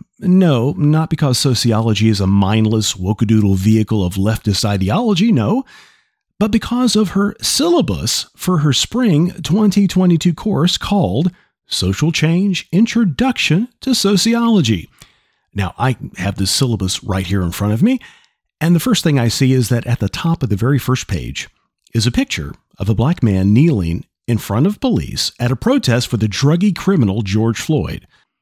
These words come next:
But that's not what got this silly sociologist a spot on this week's nominee list. Let's scroll down a bit to the section on class discussion. As you might expect, part of each student's grade in the course is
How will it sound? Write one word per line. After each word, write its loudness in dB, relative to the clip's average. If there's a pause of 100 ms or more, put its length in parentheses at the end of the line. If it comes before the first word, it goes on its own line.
(340)
But -2
that's 2
not 0
what -2
got 0
this 0
silly 2
sociologist 0
a 0
spot -2
on 2
this 0
week's -4
nominee 0
list. -8 (720)
Let's 0
scroll 0
down 4
a -2
bit -2
to 0
the 0
section -2
on -2
class -4
discussion. -2 (720)
As 0
you 4
might 4
expect, -4 (240)
part 0
of 4
each 0
student's 0
grade 0
in 2
the -2
course -6 (220)
is 0